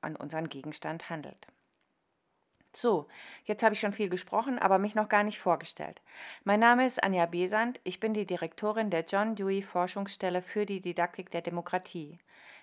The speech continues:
Gleichzeitig bin ich Professorin für die Didaktik der politischen Bildung an der T U Dresden und bilde dort seit vielen Jahren zukünftige Lehrerinnen und Lehrer für das Fach Gemeinschaftskunde aus. Die Abendschule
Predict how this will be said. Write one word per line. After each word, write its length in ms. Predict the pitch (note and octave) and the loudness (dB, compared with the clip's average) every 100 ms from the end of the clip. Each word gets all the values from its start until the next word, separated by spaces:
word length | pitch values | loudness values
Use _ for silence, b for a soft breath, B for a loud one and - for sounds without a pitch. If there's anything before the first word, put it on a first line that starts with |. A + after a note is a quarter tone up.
| B | B
Gleichzeitig 760 | F#3 G3+ A3+ A3+ A#3 A#3+ A3+ | 6 6 6 4 4 2 -6
bin 100 | F#3+ | -4
ich 160 | F3+ - | -4 -8
Professorin 680 | - E3 F3 - A3 A3+ A#3 | -10 -10 -8 -2 0 0 -4
für 160 | - F#3 | -4 -8
die 120 | E3+ | -6
Didaktik 540 | E3 D#3+ G3 F#3+ - | -4 0 -2 -2 -6
der 100 | F3+ | -6
politischen 460 | - E3+ E3 - D#3+ | -6 -6 -6 -8 -4
Bildung 400 | F3+ F#3 G3 G3 B B B - | 0 0 0 -4 B B B 0
an 140 | F3+ | 2
der 160 | F#3 F#3+ | 4 2
T 180 | - F3+ | 0 -2
U 80 | F#3 | -2
Dresden 640 | - F3+ F#3 - - D#3+ b b b - | -2 -4 -4 -6 -12 -14 b b b -6
und 180 | F3+ | -2
bilde 240 | - F#3+ F3+ | 2 2 4
dort 320 | F#3 G#3+ A#3 | 6 6 4
seit 220 | F3 E3+ | 0 -4
vielen 440 | - A3+ A#3 G3+ F3 | -6 -2 0 0 0
Jahren 520 | E3 D#3+ F3 F3+ F3+ | 2 2 0 -4 -6
zukünftige 640 | - G#3+ A3 G3+ - F3+ | -8 -6 -6 -6 -8 -4
Lehrerinnen 580 | E3+ E3+ F#3 F3+ E3+ D#3+ | 0 0 0 -4 -4 -4
und 160 | - E3 | -8 -4
Lehrer 460 | D#3+ F3+ F#3+ G3+ B B _ | -2 -2 -2 -4 B B _
für 140 | G3 | -4
das 140 | F#3+ - | -4 0
Fach 220 | F#3+ F#3 | 0 0
Gemeinschaftskunde 880 | G#3 F3 E3 D3+ - - D3 C#3+ - | 0 0 0 -6 -12 -10 -8 -6 -6
aus. 360 | - - - _ _ _ _ B B B B B | -6 -10 -20 _ _ _ _ B B B B B
Die 100 | - | 8
Abendschule 720 | - B3+ C4 - G#3 G#3 A3 | 10 10 2 -2 -2 0 0